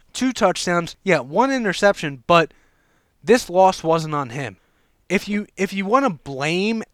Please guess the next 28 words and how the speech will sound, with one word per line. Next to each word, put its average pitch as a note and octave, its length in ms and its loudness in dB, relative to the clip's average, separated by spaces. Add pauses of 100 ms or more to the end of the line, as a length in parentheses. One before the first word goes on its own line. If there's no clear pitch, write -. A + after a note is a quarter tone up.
any F#3 280 -4
offensive F3 540 -2
player, F3+ 240 2
and C#3 240 -6
you A#2+ 80 -14
shouldn't E3 520 -8
blame C#3+ 480 -4
any C3+ 200 -8
offensive C#3 540 -6
player, F3+ 240 2
but F3 360 4 (280)
blame C4 220 0
the D#4 100 -2
running D#4 280 2
back, A2 240 -4 (220)
Leonard B3+ 320 0
Fournette. G3 480 2
Leonard B3 380 2
Fournette, G#3+ 480 -2 (500)
kind D#4+ 300 2
of E4 60 0
in C#4+ 100 0
the A3 60 -2
same G#3 260 -2
situation F#3+ 640 -2 (440)
that F#3 340 2
Zeke, F3+ 420 -6 (480)
Gurley, E3 500 2